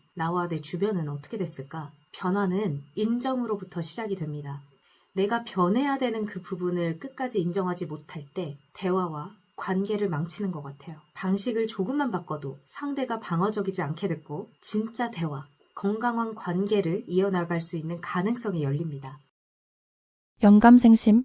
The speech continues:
Speaker 1: 대화가 안 통하는 사람들에겐 공통적인 말버릇이 있죠. 하지만 그보다 더 중요한 건 그 말이 나오게 만든 생각의 틀이에요.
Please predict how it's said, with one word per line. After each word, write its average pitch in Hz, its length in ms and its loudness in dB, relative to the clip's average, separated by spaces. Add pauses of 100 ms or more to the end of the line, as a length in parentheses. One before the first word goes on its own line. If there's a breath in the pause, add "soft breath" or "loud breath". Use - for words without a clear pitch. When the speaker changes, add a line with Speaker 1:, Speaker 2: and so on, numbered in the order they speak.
Speaker 1:
대화가 233 360 0
안 175 160 2
통하는 269 360 -2
사람들에겐 190 840 0
공통적인 208 720 0
말버릇이 185 500 0
있죠. 156 580 -8 (360)
하지만 277 380 -2
그보다 196 320 2
더 190 100 2
중요한 190 580 0
건 156 340 -4 (260)
그 - 80 -2
말이 190 440 2
나오게 180 340 2
만든 160 320 -4
생각의 269 580 -6
틀이에요. 202 480 -2